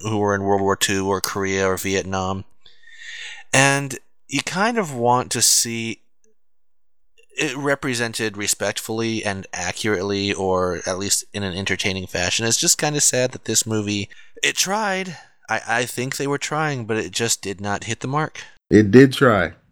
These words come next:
Speaker 2: That is, that is very true. It did try. So, yeah, that's, that's all I got to say about that one, man. <laughs>
Speaker 1: On that note,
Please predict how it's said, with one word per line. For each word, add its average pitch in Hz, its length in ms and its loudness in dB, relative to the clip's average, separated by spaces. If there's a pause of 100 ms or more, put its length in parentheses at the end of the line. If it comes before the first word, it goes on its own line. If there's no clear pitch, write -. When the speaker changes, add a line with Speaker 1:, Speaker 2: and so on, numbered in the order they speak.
(160)
Speaker 2:
That 92 200 -2
is, 95 280 -2
that 90 200 2
is 95 160 2
very 98 240 8
true. 78 240 -2
It 80 160 -2
did 110 180 4
try. 98 380 4 (600)
So, 95 380 8 (420)
yeah, 113 420 8 (200)
that's, 98 260 -2
that's 113 240 -2
all 139 200 4
I 151 80 6
got 156 160 4
to - 60 -10
say 165 180 4
about 151 260 4
that - 240 2
one, 104 120 2
man. 113 300 4 (240)
<laughs> - 160 4 (1500)
Speaker 1:
On 123 280 0
that 139 340 2
note, 120 640 -2